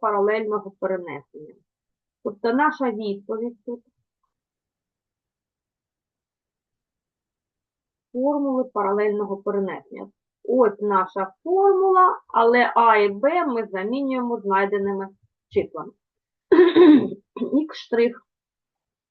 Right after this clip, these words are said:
дорівнює х плюс один, Y штрих дорівнює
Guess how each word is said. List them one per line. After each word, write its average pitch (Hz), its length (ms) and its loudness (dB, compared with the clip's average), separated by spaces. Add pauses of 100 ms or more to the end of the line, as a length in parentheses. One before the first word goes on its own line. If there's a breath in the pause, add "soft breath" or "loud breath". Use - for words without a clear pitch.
(200)
дорівнює 208 960 -4 (640)
х 240 220 -6 (200)
плюс 196 300 0
один, 302 540 -4 (1300)
Y 277 480 0 (180)
штрих 269 520 -4 (880)
дорівнює 240 840 0